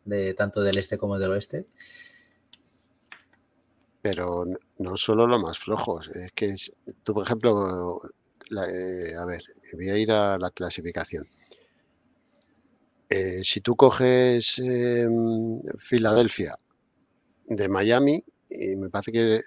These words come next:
Speaker 2: a ver, que te-, eran tres partidos, ¿no? No, dos. Eh, Miami ganó cincuenta y tres, Filadelfia cincuenta y uno. Ah, Filadelfia ha jugado con Toronto, que ganó cuarenta y ocho, solo tres partidos.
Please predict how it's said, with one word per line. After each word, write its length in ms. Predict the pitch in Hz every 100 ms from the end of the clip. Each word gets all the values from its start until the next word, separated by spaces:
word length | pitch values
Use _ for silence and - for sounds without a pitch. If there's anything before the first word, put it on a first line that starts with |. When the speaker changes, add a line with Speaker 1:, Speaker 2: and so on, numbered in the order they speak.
| -
Speaker 2:
a 60 | 92
ver, 160 | 101
que 120 | 110 92
te-, 160 | -
eran 200 | 95 104 104
tres 140 | 98
partidos, 560 | - 85 - 85 85 -
¿no? 140 | 131 - _ _ - _ _ _
No, 200 | 98 98
dos. 300 | 92 92 - -
Eh, 180 | 101 92
Miami 380 | 98 107 117
ganó 180 | 117 113
cincuenta 340 | 107 113 104 101
y 40 |
tres, 200 | 95 123
Filadelfia 500 | - 98 101 - 123
cincuenta 400 | - 95 85 85
y 60 | 85
uno. 200 | 82 - _ _ _ _ -
Ah, 100 | - -
Filadelfia 680 | 87 80 92 87 110 110 110
ha 40 |
jugado 300 | - 110 110
con 200 | 110 110
Toronto, 400 | 110 110 117 131
que 80 | 113
ganó 200 | 92 104
cuarenta 300 | 110 90 85
y 20 |
ocho, 220 | 110 -
solo 180 | - 95
tres 180 | 95 98
partidos. 520 | - - 104 101 -